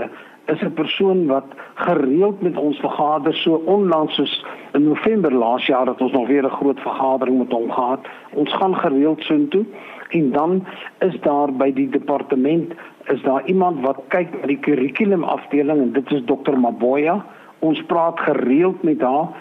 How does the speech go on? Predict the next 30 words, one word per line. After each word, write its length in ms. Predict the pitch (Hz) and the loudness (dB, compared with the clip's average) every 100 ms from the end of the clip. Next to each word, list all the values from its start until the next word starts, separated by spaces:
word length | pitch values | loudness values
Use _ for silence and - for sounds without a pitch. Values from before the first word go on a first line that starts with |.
| - | -18
so 260 | - 185 165 | -4 -2 0
onlangs 500 | 226 220 180 170 - | 2 2 2 0 0
soos 360 | 156 135 - - - - - | 0 -2 -4 -10 -20 -20 -18
seker 320 | - 185 180 | -4 0 2
laas 320 | 151 135 165 147 | 2 2 0 0
week 220 | 170 - | 0 2
het 160 | 139 | 0
Wimpie 320 | 120 147 147 147 | 0 0 2 2
nog 240 | 143 - | 0 -2
met 100 | 123 | -4
hulle 220 | 131 131 - | 0 0 -2
in 140 | 135 | -2
e-posse 520 | 175 170 165 156 - 139 | 0 -2 0 0 0 -2
gesels. 800 | - 139 - 160 175 208 - - - - - | -2 -4 -2 0 0 -4 -8 -18 -20 -20 -10
En 200 | - 147 | -2 0
dan 200 | 127 165 | 2 2
die 140 | 185 185 | 2 2
ander 360 | 190 220 214 | 2 0 2
ding 180 | 175 175 | 2 2
wat 180 | 151 147 | 0 -2
gebeur 380 | - 131 135 151 | -2 0 2 2
het 240 | 151 - | 0 -2
is, 240 | 139 131 - - - | -4 -4 -10 -16 -8
hulle 140 | 135 175 | -2 -2
het 120 | 185 | 0
selfs 360 | 220 214 180 - - | 0 0 -2 -10 -8
iemand 320 | - 202 185 170 | -2 2 2 0
aan 80 | |
ons 240 | 160 156 - | 0 0 0
toegewys, 580 | 233 220 190 131 135 | -2 0 0 2 0